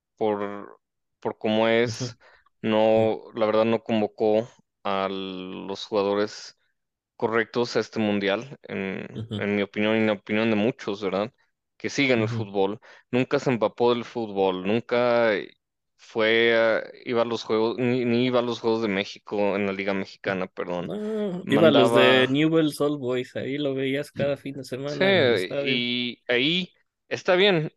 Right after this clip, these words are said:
Speaker 1: a eso, eso es su decisión como, como director técnico, pero ahí es donde la
Speaker 2: Ujú.
Speaker 1: federación debió de decirle, "¿Sabes qué, Tata? Que tienes que tomar este, ese trabajo,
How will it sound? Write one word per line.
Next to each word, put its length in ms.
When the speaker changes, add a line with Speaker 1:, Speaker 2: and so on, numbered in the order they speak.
Speaker 1:
a 100
eso, 300
eso 120
es 80
su 280
decisión 720
como, 220
como 360
director 440
técnico, 600
pero 220
ahí 180
es 140
donde 280
la 340
Speaker 2:
Ujú. 20
Speaker 1:
federación 720
debió 360
de 80
decirle, 340
"¿Sabes 260
qué, 340
Tata? 440
Que 120
tienes 300
que 100
tomar 300
este, 800
ese 240
trabajo, 800